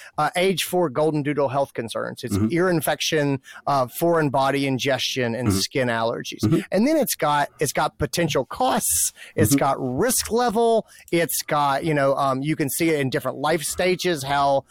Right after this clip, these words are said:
Speaker 1: the likelihood increases or decreases over his lifespan. And, and it's, um, it's pretty im-, it's pretty impressive. I, one of the things that jumped out at me is, so I'm looking at the ear infection. It says
Speaker 2: Mm-hmm.
Speaker 1: potential cost, two hundred and fifty-six dollars,
Speaker 2: Mm-hmm.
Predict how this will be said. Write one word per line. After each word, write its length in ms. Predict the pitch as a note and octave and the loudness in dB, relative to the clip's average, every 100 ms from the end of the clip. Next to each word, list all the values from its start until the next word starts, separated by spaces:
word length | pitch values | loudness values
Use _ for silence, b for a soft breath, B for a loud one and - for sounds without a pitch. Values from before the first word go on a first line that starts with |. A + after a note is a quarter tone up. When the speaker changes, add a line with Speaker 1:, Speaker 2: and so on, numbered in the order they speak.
| b - | b -10
Speaker 1:
the 280 | B2+ C#3+ B2+ | -2 0 2
likelihood 600 | C#3 D3 D3 C3+ C3 - | 2 0 0 0 0 0
increases 600 | F#3+ F#3+ - F3+ D#3+ D3+ | 0 0 2 0 0 -2
or 80 | C3+ | -4
decreases 640 | A2 D3 - D3 C3 C3+ - | -2 -4 -4 -6 -4 -8 -4
over 300 | D#3 D3+ C3 | 0 0 -2
his 180 | B2 A2+ | -6 -6
lifespan. 720 | B2 F#3 F#3 - F3+ F#3 E3+ - B B - | -4 -2 -2 -4 0 2 0 -2 B B -2
And, 180 | F#3 | -2
and 160 | F#3 F3 | 2 0
it's, 180 | E3 - | 0 -4
um, 380 | E3 D#3 C3+ A#2 _ _ _ | 0 0 0 -4 _ _ _
it's 140 | G3 - _ | -8 -8 _
pretty 320 | - - E4 C4+ | -14 -6 -2 0
im-, 220 | D#3+ - _ - | -2 -4 _ -8
it's 140 | F3+ | -8
pretty 320 | - A#3+ E4 | -4 -2 0
impressive. 540 | F#4+ F#3 G#3 A#3 - - _ B B | -2 -2 -2 -2 -6 -14 _ B B
I, 140 | F3 | -2
one 200 | - G3+ | 0 0
of 60 | E4+ | 2
the 20 | |
things 100 | C4 | 2
that 200 | F#3 - | 0 -4
jumped 260 | - E3+ D3 | -2 -2 0
out 160 | C#3 | 0
at 80 | F3 | 0
me 140 | B2 B2 | -2 -4
is, 100 | - | -2
so 80 | |
I'm 100 | C#3+ | 0
looking 220 | D#3 F3+ E3 | 0 0 -2
at 80 | |
the 140 | D3+ D3+ | -2 -2
ear 120 | D#3+ | 0
infection. 440 | E3+ - C#3 - D#3+ | 0 -2 -4 -2 -2
It 100 | D#3+ | -2
says 140 | E3+ | 0
Speaker 2:
Mm-hmm. 80 | A2+ | 0
Speaker 1:
potential 380 | - A#3+ G#3+ F3+ | 2 0 0 0
cost, 400 | E3+ D#3+ - - B B - | 0 0 -2 -14 B B -4
two 120 | D4 | 0
hundred 200 | C4+ A3+ | 2 2
and 100 | F3+ | 0
fifty-six 460 | G3 F3+ - D#3 - | 0 0 -2 -4 -2
dollars, 500 | C3+ C3+ B2+ D3+ | 2 4 4 4
Speaker 2:
Mm-hmm. 100 | F#3 | 2